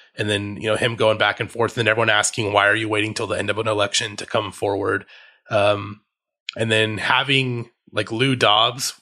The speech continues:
is a Fox News anchor. He basically, I don't know if you heard about this, but he doxed one of the, um,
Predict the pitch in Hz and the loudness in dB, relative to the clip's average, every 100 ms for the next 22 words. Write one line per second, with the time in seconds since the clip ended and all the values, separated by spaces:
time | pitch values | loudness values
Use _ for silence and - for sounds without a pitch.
0 | _ - 107 104 104 101 92 - 107 107 | _ -2 2 2 -2 -4 -4 0 2 2
1 | - 107 107 104 113 131 135 135 _ _ | -2 -2 -2 -2 -2 0 -2 -4 _ _
2 | _ _ - - 139 131 139 - 135 127 | _ _ -4 2 2 4 2 2 -2 0
3 | 120 113 107 - _ _ 120 127 120 98 | 2 0 -2 -8 _ _ -2 0 0 0
4 | 123 107 101 - 123 131 - 139 127 - | 2 2 -2 0 -2 -2 -4 -4 -4 -6
5 | - - - _ - 110 131 147 - - | -20 -20 -20 _ -8 0 2 2 -2 -2
6 | 117 113 113 104 117 107 117 117 110 120 | 2 2 2 2 2 4 2 2 0 -6